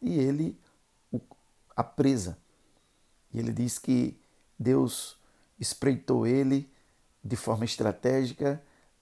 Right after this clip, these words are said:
mirou o coração dele infalivelmente e disparou. E ele diz, "Eu sou muito grato por ser assim que ocorreu o primeiro encontro." E aí ele faz questão de dizer no livro que esse encontro foi consciente,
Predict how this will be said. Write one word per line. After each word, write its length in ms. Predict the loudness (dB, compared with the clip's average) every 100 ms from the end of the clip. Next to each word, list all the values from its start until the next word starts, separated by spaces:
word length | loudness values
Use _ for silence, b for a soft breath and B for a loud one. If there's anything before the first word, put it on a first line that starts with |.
| -10
mirou 640 | -2 4 4 6 4 2 -2
o 80 | -4
coração 520 | 0 2 2 -2 -4
dele 600 | -2 0 0 0 0 -2
infalivelmente 1080 | -4 0 2 4 2 2 0 -2 -4 -6 -8 b b b b b _ _ _
e 80 | -2
disparou. 580 | -2 -2 -2 -2 -2 -6 _ _ _ b b b -8
E 60 | -4
ele 120 | -2
diz, 220 | -2 -2
"Eu 60 | -4
sou 240 | -2 -2
muito 440 | -2 -4 -6 -6
grato 480 | -2 2 2 0 -8 _ b b b -8
por 140 | -4
ser 200 | -2 0
assim 300 | -2 -2 -6
que 140 | -2 -4
ocorreu 520 | -2 -2 -2 -4 -6 -14 b b -10
o 80 |
primeiro 340 | -6 -4 -2 -2
encontro." 560 | -4 -6 -8 -8 -14 -12
E 140 | -6
aí 240 | -2 0 0
ele 340 | 0 -2 -8 _ _ _ -20
faz 240 | -8 -6 -4
questão 340 | -4 -4 -4
de 120 | -4
dizer 260 | -4 -4 -4
no 140 | -2
livro 280 | -2 -2 -4 b b b b b
que 120 | -8
esse 160 | -6 -6
encontro 320 | -4 -4 -4
foi 160 | -6
consciente, 1000 | -6 -8 -10 -8 -4 0 0 0 -4 -8